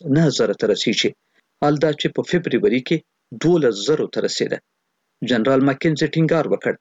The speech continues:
چې تر مې پورې د ټولو ځواکونو ایستل له شرایطو سره ارتباط لري.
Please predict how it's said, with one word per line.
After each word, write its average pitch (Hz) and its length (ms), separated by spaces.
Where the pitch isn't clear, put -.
چې - 160
تر 120 180
مې 156 180
پورې 165 200
د - 20
ټولو 202 220
ځواکونو 127 420
ایستل 160 320
له 120 100
شرایطو 139 500
سره 107 240
ارتباط - 400
لري. - 180